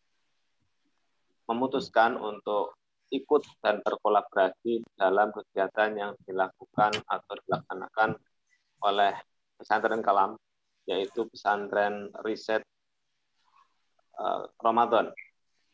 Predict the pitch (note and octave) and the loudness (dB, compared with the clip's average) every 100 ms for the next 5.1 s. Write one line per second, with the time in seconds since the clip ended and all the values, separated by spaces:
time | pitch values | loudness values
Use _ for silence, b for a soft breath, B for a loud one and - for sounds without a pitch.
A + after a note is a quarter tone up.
0 | _ _ _ _ _ _ _ _ - G#2+ | _ _ _ _ _ _ _ _ -10 -4
1 | A2+ A2+ B2+ C#3+ C3+ - - A#2 A#2 A2+ | -4 0 2 2 0 -6 -4 2 2 2
2 | A#2+ A#2+ A#2 A#2+ B2+ C#3+ A2+ G#2+ A2+ A2 | -2 -2 -2 -2 -2 -2 -4 -4 -6 -4
3 | A2+ G#2+ G#2+ - G#2 G2+ G#2+ G2 G2+ G2 | -2 -2 -4 -4 -4 0 0 2 0 -2
4 | G2+ G2+ G2+ G#2+ G2 A2+ A2 - F#2+ G#2 | -6 -8 -8 -8 -2 0 0 0 2 2
5 | G#2 | 0